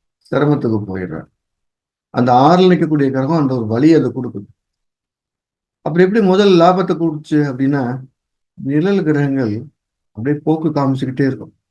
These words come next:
அது தன்னுடைய பயணத்துல ஆறாம் பாவத்துல இருந்து அஞ்சாம் பாவத்துக்கு தான் போகுது. அதனால இந்த, இந்த தொழில்னால புகழ் பெற்றலாம், பெரிய சம்பாத்தியத்தை பண்ணிடலாம், பிள்ளைகளுக்கு சம்பாரிச்சு வச்சிடலாங்கிற ஆசையை ஆறில் நிற்கக்கூடிய ராகு எது தைரியமா கொடுக்கும். ஏன் அவர் தொழில் பண்ணி லாஸ் ஆனாரு?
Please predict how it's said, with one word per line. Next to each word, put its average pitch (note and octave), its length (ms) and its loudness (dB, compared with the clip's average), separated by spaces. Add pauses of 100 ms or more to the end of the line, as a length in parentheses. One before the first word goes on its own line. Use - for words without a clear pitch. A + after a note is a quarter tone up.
(220)
அது A2 200 -6
தன்னுடைய A2 440 0
பயணத்துல D3+ 420 2
ஆறாம் C3+ 380 2
பாவத்துல B2+ 180 0
இருந்து D3 220 -4
அஞ்சாம் C#3 360 0
பாவத்துக்கு A#2+ 280 -2
தான் B2+ 200 -6
போகுது. A2 320 -8 (840)
அதனால C#3+ 320 2
இந்த, B2+ 360 0
இந்த A2+ 200 -2
தொழில்னால D3+ 600 2
புகழ் D3 380 0
பெற்றலாம், G#2 600 -10
பெரிய D3 200 2
சம்பாத்தியத்தை C#3+ 580 0
பண்ணிடலாம், G#2+ 360 -4
பிள்ளைகளுக்கு C3 460 -2
சம்பாரிச்சு C#3+ 420 0
வச்சிடலாங்கிற B2+ 340 -4
ஆசையை C3 580 -2 (680)
ஆறில் D3 360 4
நிற்கக்கூடிய B2+ 380 -2
ராகு A#2 300 -2
எது B2 180 -4
தைரியமா A2+ 380 -4
கொடுக்கும். - 340 -16 (1040)
ஏன் E3+ 220 4
அவர் G3 220 0
தொழில் F3+ 320 2
பண்ணி F3 200 0
லாஸ் D3+ 280 -2
ஆனாரு? D3+ 420 -2